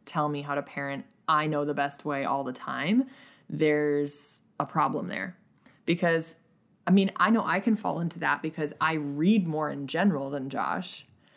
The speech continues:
I listen to more things than Josh. So I can start to think that I just know better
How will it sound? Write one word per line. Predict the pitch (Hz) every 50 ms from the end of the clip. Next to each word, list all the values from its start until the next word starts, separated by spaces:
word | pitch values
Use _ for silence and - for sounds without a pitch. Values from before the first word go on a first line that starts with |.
| _ _ - -
I | - 165
listen | 151 147 160 180 180 - 190 175
to | 160
more | 156 151 147 147 147 147 143 139
things | - - 139 135 139 143 143 -
than | 143 139 135
Josh. | 139 131 120 143 151 - - -
So | - 185 165
I | 160 180 220
can | 226 214 196
start | - - 151 147 -
to | 151 147
think | - - 151 143 147 143 - -
that | - 151 - - -
I | 151 151 147 147 147 143 147 143 143 143 147 147 _ _ _ _ _ _ _ _ _ _ _ _ _
just | - 175 160 - 170
know | 160 160 160 170 214 254
better | - - - - - - 175 180